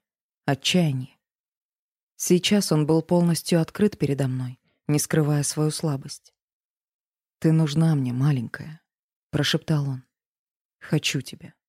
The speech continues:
Прямо сейчас». Я подняла руки к пуговицам на своем платье. Расстегивая их одну за одной, я наблюдала за его реакцией.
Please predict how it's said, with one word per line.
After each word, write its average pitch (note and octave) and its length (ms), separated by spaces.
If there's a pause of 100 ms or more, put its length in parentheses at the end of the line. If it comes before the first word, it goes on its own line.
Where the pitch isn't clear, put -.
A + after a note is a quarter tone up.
(360)
Прямо D3 280
сейчас». - 580 (1300)
Я E3 140
подняла F3 440
руки F3 220
к - 80
пуговицам D#3 540
на D3+ 60
своем D#3+ 360
платье. - 460 (460)
Расстегивая D#3+ 680
их C3+ 180
одну D3+ 280
за D#3 180
одной, E3 360
я C#3 200
наблюдала C#3+ 520
за D3 140
его C#3+ 200
реакцией. C#3+ 640